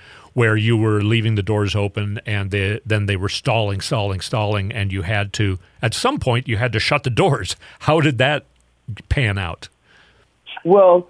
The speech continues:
Speaker 2: um, as you know, because you pay a, a, a lot of attention to the legislative process, then you had, uh, many, uh, folks from the other side of the aisle saying on the floor, uh, that you're just pushing it through and you
Speaker 1: Mm-hmm.
Speaker 2: didn't take any of our ideas, that you didn't,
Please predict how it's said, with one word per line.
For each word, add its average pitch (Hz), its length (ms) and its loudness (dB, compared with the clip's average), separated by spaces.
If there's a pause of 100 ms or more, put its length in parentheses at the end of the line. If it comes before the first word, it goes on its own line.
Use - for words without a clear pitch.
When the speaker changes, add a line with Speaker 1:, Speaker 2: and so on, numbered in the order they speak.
(180)
Speaker 2:
um, 165 280 6
as 165 200 6
you 214 100 0
know, 127 220 6
because 139 260 0
you 139 280 6
pay 120 420 0
a, 113 160 2 (100)
a, - 180 2
a 120 40 0
lot 117 220 2
of 113 60 -6
attention 113 300 -6
to 127 100 -4
the 104 60 -2
legislative 101 540 -4
process, 160 560 2
then 120 140 -4
you 120 100 -2
had, 117 540 2 (340)
uh, 92 180 -4
many, 131 400 2 (200)
uh, 95 200 -2 (240)
folks 131 220 0
from 123 160 -4
the - 80 -4
other 120 200 0
side 117 140 4
of 107 60 2
the 107 80 2
aisle 117 340 2
saying 113 220 -6
on 101 240 -2
the 95 60 -8
floor, 139 640 4 (320)
uh, 110 340 2
that 113 180 -4
you're 120 120 -6
just 123 320 -4
pushing 147 340 -2
it 113 180 -4
through 104 520 0
and 95 200 0
you 117 80 0
Speaker 1:
Mm-hmm. 113 60 2
Speaker 2:
didn't 120 240 2 (240)
take 156 240 4
any 143 160 10
of 127 100 4
our 113 220 4
ideas, 110 760 2
that 104 260 -10
you 123 80 -6
didn't, 120 480 2